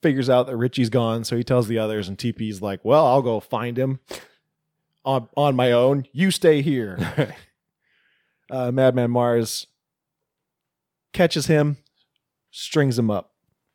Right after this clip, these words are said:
Speaker 1: hangs him.
Speaker 2: Which is s-, one thing that can be said about this movie is that the kills are somewhat creative and done pretty well.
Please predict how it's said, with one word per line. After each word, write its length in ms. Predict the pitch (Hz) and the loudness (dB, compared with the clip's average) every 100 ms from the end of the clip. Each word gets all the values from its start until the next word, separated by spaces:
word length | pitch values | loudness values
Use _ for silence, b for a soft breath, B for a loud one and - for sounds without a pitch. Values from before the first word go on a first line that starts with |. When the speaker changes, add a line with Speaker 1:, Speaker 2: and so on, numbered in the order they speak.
| _ | _
Speaker 1:
hangs 280 | - 131 113 | -4 -2 0
him. 180 | 101 98 - - B B B B B B | -2 -6 -10 -12 B B B B B B
Speaker 2:
Which 160 | 147 170 | -2 0
is 180 | 165 202 _ B B B _ _ _ _ _ _ _ _ _ _ _ _ _ _ _ _ _ _ _ _ | 0 -2 _ B B B _ _ _ _ _ _ _ _ _ _ _ _ _ _ _ _ _ _ _ _
s-, 160 | 131 - - | -20 -20 -6
one 200 | 139 226 | 2 2
thing 180 | 240 233 | 4 0
that 80 | 175 | 0
can 160 | - 156 | -2 0
be 80 | |
said 300 | 131 - 135 | 0 0 2
about 360 | 127 110 113 - | 2 0 -2 -2
this 240 | 110 90 - _ _ | -10 -10 -16 _ _
movie 340 | 104 101 101 | -6 -4 -4
is 240 | 104 101 92 | -6 -6 -6
that 180 | 95 | -6
the 80 | - | -8
kills 720 | - - 113 110 110 95 - _ _ _ - | -6 -2 0 2 -2 -4 -10 _ _ _ -12
are 640 | - 98 92 87 85 - _ _ _ _ _ _ _ _ _ _ | -6 -4 -2 -4 -8 -12 _ _ _ _ _ _ _ _ _ _
somewhat 480 | - - - 202 214 | -18 -6 0 0 0
creative 640 | - 147 117 107 101 104 - _ - | 0 2 2 2 -2 -8 -20 _ -12
and 520 | 107 101 98 90 92 | -8 -8 -10 -14 -4
done 320 | 127 117 110 | 0 0 0
pretty 220 | 101 110 | -6 -8
well. 380 | 92 87 90 - | -6 -8 -10 -18